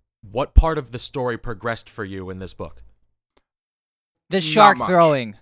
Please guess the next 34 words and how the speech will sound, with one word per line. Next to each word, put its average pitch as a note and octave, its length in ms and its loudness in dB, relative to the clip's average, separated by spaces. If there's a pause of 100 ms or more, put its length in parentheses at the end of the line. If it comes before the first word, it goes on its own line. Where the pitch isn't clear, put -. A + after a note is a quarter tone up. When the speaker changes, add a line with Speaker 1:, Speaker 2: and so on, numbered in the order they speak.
(380)
Speaker 3:
Yeah, C3+ 300 -4
Speaker 1:
Like, C#3 140 -4
Speaker 3:
not B2+ 160 0
Speaker 1:
that's D3+ 320 -2
Speaker 3:
much. - 100 -20
I, C#3 260 0 (120)
I C#3+ 120 4
agree C3+ 440 -4
that A#2+ 260 -10
this, A#2 440 -8 (920)
and C3 180 -6
this C3+ 160 -4
is B2+ 140 -8
the B2+ 100 -8
problem, A#2 540 2
this B2 240 -8
is A2+ 140 -10
where A#2+ 240 -4 (200)
every B2 460 -6
one A#2 240 -10
of G#2 120 -12
these A2 260 -10
events, G2+ 680 -10 (560)
uh, G#2+ 240 -4 (100)
falls A2 460 -8
down, B2 440 -6 (140)
is A2+ 300 -8
that G#2+ 320 -6 (340)
you A2+ 300 -12 (180)
get B2 200 -6
this A#2 200 -12
really C3+ 640 -8 (140)
tertiary A#2 1000 -6 (720)
connection G#2+ 800 -8